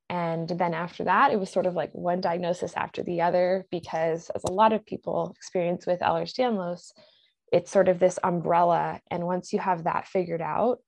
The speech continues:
the other things start to make sense and other diagnoses a lot of times follow,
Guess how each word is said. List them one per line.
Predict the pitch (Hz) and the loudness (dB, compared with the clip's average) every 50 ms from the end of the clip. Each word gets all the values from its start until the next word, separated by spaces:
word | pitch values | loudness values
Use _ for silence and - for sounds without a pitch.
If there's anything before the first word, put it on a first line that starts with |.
| _ - | _ -6
the | 175 190 185 - | -4 -2 0 2
other | - 185 185 185 190 | 2 2 2 0 -2
things | - _ - 170 170 160 160 156 | -4 _ -10 -8 -8 -8 -8 -10
start | - - 165 - - - | -6 -2 -2 -2 -2 -2
to | - 170 | -6 -6
make | 160 156 151 147 | -6 -6 -8 -10
sense | - - 160 151 160 185 208 - - | -8 -6 -4 -2 -2 -4 -4 -6 -6
and | - - 170 | -6 -4 -2
other | - - 165 170 165 165 | 0 0 4 4 4 4
diagnoses | 170 160 147 - - 151 151 151 - - 151 147 - - 95 - - _ - | 4 2 0 0 -4 -6 -8 -8 -8 -8 -10 -10 -6 -8 -8 -8 -8 _ -2
a | 175 | 0
lot | 165 156 156 160 | 2 2 0 -2
of | 160 | -4
times | - - - - 170 - | -4 -8 -8 -8 -10 -14
follow, | - - - 156 - - - - - - - | -6 -2 0 0 0 0 0 -2 -2 -4 -6